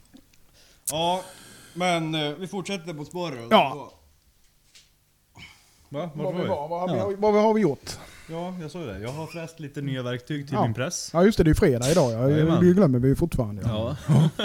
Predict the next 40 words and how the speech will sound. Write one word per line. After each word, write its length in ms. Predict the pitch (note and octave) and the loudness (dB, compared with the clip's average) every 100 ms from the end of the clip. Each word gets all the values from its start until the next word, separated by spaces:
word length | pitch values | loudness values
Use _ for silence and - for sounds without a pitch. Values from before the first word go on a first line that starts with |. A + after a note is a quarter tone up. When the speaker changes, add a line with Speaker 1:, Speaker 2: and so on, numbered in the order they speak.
| - | -6
Speaker 3:
<laughs> 60 | F3+ | -4
Det 80 | B2 | -4
går 100 | B2+ | -2
fort. 380 | E3 C#3+ - - | 0 -2 -4 -2
Speaker 2:
Ja. 300 | A2 - F#3 - - - | 2 4 2 -2 -10 -4
Speaker 3:
Sen 280 | C#3 C3+ C#3 | -2 -2 -2
har 160 | C#3 C3 | -2 -2
vi, 400 | B2+ C#3 C3+ C3+ B2 | -2 -2 -2 -4 -4
ehm, 240 | B2 B2 A2+ G#2 _ - - - - - - - - | -4 -6 -8 -14 _ -16 -16 -16 -20 -18 -14 -14 -10
jag 80 | B2 | -8
har 40 | B2 | -6
kaffeetsat 680 | C#3+ - B2 A#2 - B2+ | -6 -6 -6 -6 -10 -8
lite 280 | C3 B2 C3 | -10 -8 -8
blad 300 | A#2 A#2+ B2 | -6 -6 -8
i 40 | |
veckan. 420 | C3+ C3 B2+ A#2+ - - - - | -10 -10 -8 -8 -8 -10 -14 -2
Speaker 1:
Mm. 280 | A#2+ G#2+ C#3 - | 2 2 0 -4
Speaker 2:
Mm. 180 | A#2+ F3 - - - _ _ _ _ _ _ _ _ _ | -8 -8 -12 -20 -20 _ _ _ _ _ _ _ _ _
Speaker 3:
Var 180 | A2 A2+ | -10 -6
väl 80 | |
någon 180 | A2+ A2 | -2 -2
kväll 220 | - G#2+ G#2+ | -2 -2 -2
här. 220 | G#2+ B2+ - | -4 -8 -14
Etsa 260 | B2 - | -14 -10
och 80 | A2+ | -10
polera. 320 | A2+ G#2+ G#2+ - _ _ | -8 -8 -10 -14 _ _
Annars, 480 | B2 B2 G#2 C#3+ - | -8 -6 -6 -10 -14
Speaker 1:
Mm. 260 | C3+ B2 | -14 -12
Speaker 3:
eh, 60 | A#2+ | -10
har 60 | A#2+ | -10
inte 160 | A#2+ | -8
jag 80 | B2+ | -6
hunnit 200 | C3 A#2+ | -6 -6
med 140 | A#2+ | -8
så 80 | D#3 | -8
mycket 200 | B2+ A2+ | -10 -8
mer 120 | A#2 | -8
sen 160 | A2 A2 | -8 -8
sist. 360 | A2+ G#2+ - _ _ - | -8 -10 -16 _ _ -6
Speaker 1:
Mm. 260 | D3+ C3 | -2 0